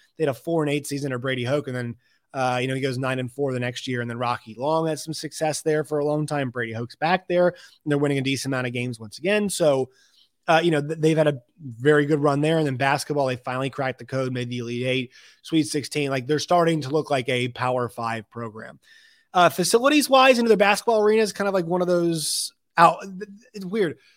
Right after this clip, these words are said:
There's a bunch of these out west arenas, and I think B Y U's got one too, where it's, like, just high, high bowls. It's almost like the Octagon of Doom.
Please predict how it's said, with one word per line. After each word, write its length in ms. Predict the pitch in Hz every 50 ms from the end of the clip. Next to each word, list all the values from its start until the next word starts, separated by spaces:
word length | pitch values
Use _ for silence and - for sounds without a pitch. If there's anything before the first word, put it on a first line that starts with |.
| _ -
There's 140 | 208 220 202
a 60 | 208
bunch 240 | 170 202 254 302 -
of 60 | 370
these 180 | 349 339 285 - -
out 280 | - 175 185 190 190 170
west 280 | 147 156 156 151 - -
arenas, 520 | 165 143 135 139 147 170 190 196 - -
and 100 | - 147
I 40 | 135
think 180 | 135 165 170 151
B 140 | 131 143 147
Y 140 | 143 131
U's 160 | 131 139 135 135
got 140 | 147 139
one 140 | 135 135 135
too, 160 | 120 - 151
where 140 | 165 156 147
it's, 140 | 139 127 -
like, 320 | 147 139 127 123 123 - _ _ _ _ _ _ _ _ _ _ _ -
just 260 | - 220 220 220 - _ _ _
high, 400 | - - - 190 202 220 247 240 214 208 214
high 320 | - - 180 185 214 233
bowls. 340 | 202 160 196 202 208 196 202
It's 140 | - 196 226
almost 260 | 247 262 254 226 -
like 120 | 208 185
the 80 | 170 180
Octagon 360 | 170 160 156 - 151 151 139
of 80 | 123 123
Doom. 300 | 127 135 120 - 131